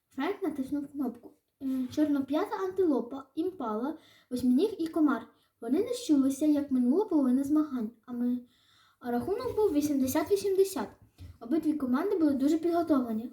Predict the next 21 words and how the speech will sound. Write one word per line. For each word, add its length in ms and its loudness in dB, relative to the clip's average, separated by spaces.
"Оце 400 -6
так 240 -18
гра", 600 -4
сказала 420 0
Емі 220 2
Неймі. 400 0
"Книжкові 460 0
хробачки 480 4
і 60 4
захисники 520 -4
кровопивці 520 -2
з 40 -6
штучними 480 -4
вусами 480 -2
йдуть 440 4
у 40 -2
ніс 320 2
у 180 2
ніс. 220 -2
Чи 120 -14
книжкові 340 -4